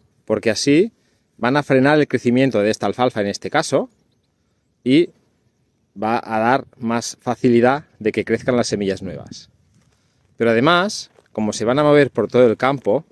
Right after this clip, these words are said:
es una parcela muy grande,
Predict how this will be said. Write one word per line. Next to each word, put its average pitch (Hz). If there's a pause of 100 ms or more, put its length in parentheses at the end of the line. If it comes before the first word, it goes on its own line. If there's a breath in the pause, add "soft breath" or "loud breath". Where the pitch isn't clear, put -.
(3000)
es 107
una 127
parcela 123
muy 110
grande, 117